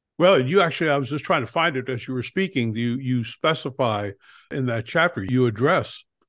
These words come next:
the confiscation of property and money and <laughs> incarceration and so on, and not just through income taxes, but through, uh, through other means, uh, violating private property, the law,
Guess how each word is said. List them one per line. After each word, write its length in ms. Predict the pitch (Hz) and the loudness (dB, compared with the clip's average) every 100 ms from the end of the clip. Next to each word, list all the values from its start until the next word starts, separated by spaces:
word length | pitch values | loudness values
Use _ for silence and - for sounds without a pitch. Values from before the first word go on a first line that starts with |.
| _ _ | _ _
the 160 | 120 113 | -4 -2
confiscation 1000 | 117 151 - 117 - 143 127 135 120 123 | 0 -2 -2 -4 2 4 2 -2 -4 -6
of 280 | 117 113 - | -6 -8 -4
property 680 | 139 135 131 139 139 139 127 | 0 0 2 2 4 4 2
and 140 | 95 | -4
money 680 | 104 147 139 131 127 127 127 | -2 0 2 2 0 -2 -4
and 380 | 95 95 104 107 - - - | -8 -14 -14 -16 -20 -14 -6
<laughs> 260 | 190 110 - - - | -4 -4 -8 -14 -8
incarceration 1040 | 113 - 147 107 117 135 151 123 147 127 | -6 -2 -2 -2 -2 2 2 0 -4 -6
and 100 | 120 | -6
so 100 | 120 | -6
on, 80 | 139 | -4
and 80 | 147 | -2
not 140 | 196 | -2
just 200 | 180 139 | -2 -4
through 160 | 156 147 | 0 2
income 320 | 220 - 107 | 2 0 -6
taxes, 400 | - 104 - - 120 | -6 -10 -10 -14 -12
but 160 | 113 | -12
through, 300 | - 139 120 117 - - - - | -6 -4 -4 -8 -20 -20 -20 -4
uh, 480 | 120 113 110 123 139 - | -2 -2 -4 -6 -8 -10
through 320 | - 135 135 | -8 -6 -2
other 260 | 151 160 127 | 0 2 4
means, 580 | 131 131 131 131 123 - - _ - | 4 6 4 2 -2 -10 -20 _ -4
uh, 180 | 120 117 | -2 -2
violating 600 | 113 120 127 131 113 113 | 0 2 4 4 2 -2
private 360 | 117 101 101 | -6 -8 -6
property, 640 | - 156 127 131 120 123 127 | 2 2 2 0 -2 -2 -4
the 140 | 123 | -4
law, 640 | 101 101 113 110 113 110 | -4 0 2 2 2 0